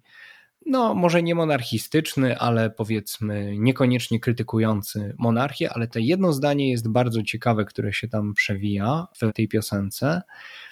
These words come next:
a one brzmi dokładnie tak. „Jest całkiem ładną dziewczyną, ale nie ma wcale dużo do powiedzenia”. Więc tak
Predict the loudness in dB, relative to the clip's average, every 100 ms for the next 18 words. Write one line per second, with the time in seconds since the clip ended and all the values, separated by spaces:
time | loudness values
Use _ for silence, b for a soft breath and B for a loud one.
0 | B _ _ -2 0 2 4 2 2 2
1 | 4 4 2 -4 _ -2 -2 2 2 4
2 | 4 2 2 4 2 2 -6 -18 -20 _
3 | b b _ 0 2 2 -6 -18 -8 0
4 | 0 0 0 4 4 4 4 4 2 0
5 | 0 2 4 4 2 0 0 2 4 4
6 | 2 -2 -4 2 4 4 4 2 2 -2
7 | -4 -4 -4 -6 -14 -16 -20 _ B B
8 | B B B _ 2 4 2 -8 0 0
9 | -2